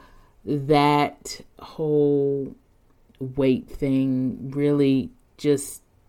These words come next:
doesn't even play, and, and how people who have been in my life, you know, that may not be in my life right now because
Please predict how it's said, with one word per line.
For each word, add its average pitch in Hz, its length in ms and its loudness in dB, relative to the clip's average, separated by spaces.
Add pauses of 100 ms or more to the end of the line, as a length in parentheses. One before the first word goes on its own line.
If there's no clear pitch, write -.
(200)
doesn't 143 380 -6
even 127 300 -6
play, 147 760 -6
and, 139 260 -8 (560)
and 143 280 -2
how 139 800 -6 (540)
people 143 800 -2 (540)
who 180 180 6
have 165 400 0
been 147 180 8
in 139 160 2
my 135 240 2
life, 131 840 0 (340)
you 147 200 2
know, 131 380 2 (160)
that 135 280 -2
may 139 640 0 (160)
not 143 340 -4
be 143 180 2
in 135 100 0
my 135 160 -2
life 131 360 0
right 123 240 -4
now 156 380 -6
because 135 760 -2